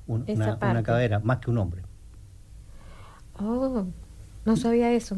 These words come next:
Speaker 1: Sí.
Speaker 2: O sea, no sabía la facilidad la ventaja que tienen los, bueno, otra ventaja más.
Speaker 1: Claro. Bueno, eh, no, no quiere decir que un, un hombre no se pueda fracturar una
Speaker 2: No,
Speaker 1: cadera
Speaker 2: exacto,
Speaker 1: también,
Speaker 2: pero
Speaker 1: pero,
Speaker 2: más fácil
Speaker 1: pero
Speaker 2: nosotras las
Speaker 1: es
Speaker 2: mujeres.
Speaker 1: más fácil, claro.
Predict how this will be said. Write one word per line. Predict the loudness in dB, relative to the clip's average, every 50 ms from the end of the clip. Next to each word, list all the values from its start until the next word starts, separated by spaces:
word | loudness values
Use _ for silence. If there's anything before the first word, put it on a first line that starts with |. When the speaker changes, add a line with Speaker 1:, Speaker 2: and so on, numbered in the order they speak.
| -4 -2
Speaker 1:
Sí. | 0 0 0 0 -2 -6 -10 -14 -16 -16 -16 -16 -16 -16 -16 -10 -2
Speaker 2:
O | 0
sea, | 2 2 4
no | 6 4 4
sabía | 6 4 4 6 6 6
la | 4 4 2
facilidad | 0 -2 -2 -4 -4 -4 -4 -4 -4 -4 -8 -12 -20 -20 -20 -20 -20 -20 -20 -20 -20 -20 -20 -20 -12 -6 -2
la | 0 2
ventaja | 2 2 2 0 -2 -2 -2 -4
que | -6 -6
tienen | -6 -4 -2 2
los, | 2 2 2 2 0 2 2
bueno, | 2 2 0 0 -4 -4
otra | -4 -4 -2 0 0 0
ventaja | 0 -2 -2 -2 -2 0 2 2 2
más. | 2 2 2
Speaker 1:
Claro. | 2 2 2 2 2 0 0 -2 -4 -6 -6 -4 2
Bueno, | 4 6 6 6 4 2 0
eh, | -4 -10 -10 -12 -10 -8 -6 -6 -8 -10 -8 -2
no, | 2 2 4 4
no | 4 4 4
quiere | 4 4 4
decir | 4 4 2 2 -2 -2
que | -2 -2
un, | -2 -2 -2 -4 -8 -8 -8 -8
un | -6 -4 -4 -4
hombre | -4 -4 -4
no | -6 -6
se | -6 -6 -8
pueda | -6 -6 -6 -6
fracturar | -4 -6 -8 -8 -10 -10 -8 -8 -6 -2
una | 0 2 2
Speaker 2:
No, | 2
Speaker 1:
cadera | 2 2 2
Speaker 2:
exacto, | 2 0 0 0
Speaker 1:
también, | 0 0 2 2
Speaker 2:
pero | 2 2 2
Speaker 1:
pero, | 2 0
Speaker 2:
más | 0 -2 -4
fácil | -4 -4 -6 -4 -4 -4 -4
Speaker 1:
pero | -4 -4 -4
Speaker 2:
nosotras | -4 -6 -6 -4 -4 -6 -6 -4 -2 0 0
las | 0 0
Speaker 1:
es | -2
Speaker 2:
mujeres. | -2 0 0 2 2 2
Speaker 1:
más | 0 -2
fácil, | -2 -2 -2 -2 -4 -6 -10 -12
claro. | -12 -12 -12 -12